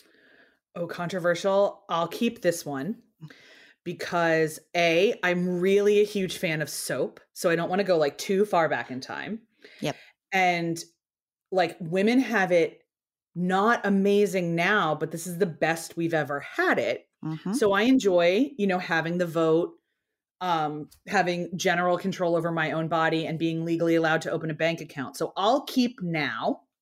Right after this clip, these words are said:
Speaker 2: Yep.
Speaker 1: Um, and are there, like, things that I would like to bring in from other times? There's lots of times I'd like to visit for sure.
Speaker 2: Visit.
Speaker 1: But
Speaker 2: Visit
Speaker 1: live?
Speaker 2: is, visit is the key. Go back and
Speaker 1: Yeah.
Speaker 2: experience an era. So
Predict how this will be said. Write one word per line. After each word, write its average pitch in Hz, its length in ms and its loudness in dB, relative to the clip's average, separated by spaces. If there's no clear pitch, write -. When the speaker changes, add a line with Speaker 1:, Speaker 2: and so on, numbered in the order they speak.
Speaker 2:
Yep. 139 240 -8
Speaker 1:
Um, 180 500 -2
and 165 540 -2
are 196 140 4
there, 180 240 2
like, 160 320 0
things 185 480 0
that 185 100 2
I 165 80 4
would 165 80 2
like 160 140 0
to 175 100 -4
bring 156 260 -2
in 151 160 -4
from 190 140 -2
other 196 140 2
times? 226 220 2
There's 208 140 4
lots 269 140 2
of 339 80 -4
times 294 160 4
I'd 226 80 2
like 185 120 -2
to 180 100 -4
visit 143 580 -4
for - 160 -16
sure. - 440 -12
Speaker 2:
Visit. 180 400 2
Speaker 1:
But 180 120 -6
Speaker 2:
Visit 190 380 4
Speaker 1:
live? 339 40 -2
Speaker 2:
is, 180 220 -2
visit 185 460 -2
is 180 180 -6
the 165 140 -6
key. - 480 -8
Go 180 180 -2
back 185 440 -4
and 170 120 -8
Speaker 1:
Yeah. 151 80 -2
Speaker 2:
experience 170 800 -6
an 147 240 -6
era. 135 320 -6
So 143 200 -8